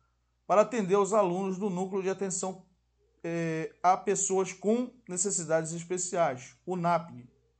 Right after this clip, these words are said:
e resultou em alunos com mais autonomia e desenvolvimento de talentos antes não observados nesses alunos com deficiência.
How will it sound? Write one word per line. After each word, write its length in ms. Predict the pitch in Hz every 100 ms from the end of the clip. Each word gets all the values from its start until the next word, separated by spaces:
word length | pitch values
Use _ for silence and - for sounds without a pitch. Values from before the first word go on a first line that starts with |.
| _ _ _ _
e 60 | 202
resultou 880 | 214 202 233 180 185 175 190 190 - _ -
em 540 | 180 175 160 135 131 - _ _ _ _ _ _
alunos 760 | 151 160 214 233 170 151 -
com 200 | - 170
mais 320 | 165 180 214
autonomia 720 | 196 190 190 175 151 151 175 185 - _ _ _ _ _
e 100 | 208
desenvolvimento 720 | 214 226 220 240 220 196 208 196
de 120 | 208 - _ _
talentos 840 | 226 202 180 208 240 226 160 147
antes 320 | 196 247 233 196
não 160 | 214
observados 640 | 202 196 214 170 156 165 165
nesses 340 | 165 170 160
alunos 380 | 170 156 160 156
com 120 | 160
deficiência. 720 | 160 160 - 151 131 123 -